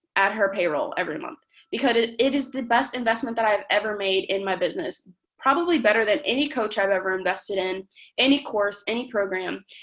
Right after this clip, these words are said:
because I can really rely on her. I can say, "Hey, you know," I'll, I'll just give you an example.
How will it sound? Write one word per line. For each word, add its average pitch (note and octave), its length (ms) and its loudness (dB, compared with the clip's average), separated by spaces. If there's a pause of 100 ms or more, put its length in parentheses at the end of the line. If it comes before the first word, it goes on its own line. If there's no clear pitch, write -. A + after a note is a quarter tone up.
(160)
because A3+ 720 2
I A#3 180 4
can A3 680 -4 (240)
really D4 360 2
rely A#3 380 4
on G3 160 0
her. E3+ 240 -2
I A3+ 140 4
can B3+ 220 -2
say, A#3 460 -2 (240)
"Hey, B3+ 340 4
you G3+ 280 -4
know," F#3+ 380 -2 (540)
I'll, G#3 160 0
I'll A3 200 4
just A#3 140 -6
give B3+ 140 -4
you C4+ 80 0
an B3+ 60 -4
example. C4 500 0